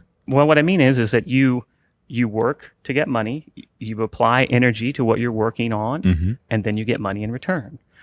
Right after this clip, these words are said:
Speaker 1: So in that sense, it really is, you're holding something tangible from the energy and effort that you applied. So if that's out there, and then the economy is looking good,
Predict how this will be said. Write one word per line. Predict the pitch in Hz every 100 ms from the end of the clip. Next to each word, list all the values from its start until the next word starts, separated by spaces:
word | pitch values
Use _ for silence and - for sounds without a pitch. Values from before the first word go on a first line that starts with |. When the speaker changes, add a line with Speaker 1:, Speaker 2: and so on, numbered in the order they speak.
| _
Speaker 1:
So | - 123
in | 113
that | 120 160
sense, | - 110 127 -
it | 110
really | 110 127 143 156
is, | 107 117 127 107
you're | 98
holding | - 120 127 147
something | 147 143 156 156
tangible | - 120 107 104 110
from | 131 120
the | 101 -
energy | 120 131 127 139 147
and | 110
effort | 127 - 117
that | -
you | 110
applied. | 110 - 110 98 101 - - _ - - - -
So | - 143 135 - - -
if | - 123
that's | 165 214
out | - 170 170 -
there, | 101 92 101 120 _ _ _
and | 120 120
then | 151 156 135 - _ _ _ _ -
the | - 123 127
economy | 120 - 160 175 165
is | 135
looking | 143 131 117
good, | 151 156 107 120